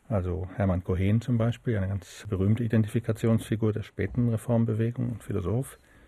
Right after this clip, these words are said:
konnte Luther enorm positiv bewerten und auch eine Verbindung von Deutschtum und Judentum gerade im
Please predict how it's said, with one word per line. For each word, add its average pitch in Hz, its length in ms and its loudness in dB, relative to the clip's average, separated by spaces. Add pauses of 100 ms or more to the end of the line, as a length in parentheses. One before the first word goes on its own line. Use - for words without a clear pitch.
(380)
konnte 110 560 2 (100)
Luther 117 240 0
enorm 107 520 2 (260)
positiv 95 440 0
bewerten 92 600 -4 (500)
und 110 140 2
auch 98 80 2
eine 104 140 2
Verbindung 107 500 4
von 98 400 0
Deutschtum 104 460 0
und 95 120 0
Judentum 98 460 0
gerade 95 240 -2
im 98 240 -2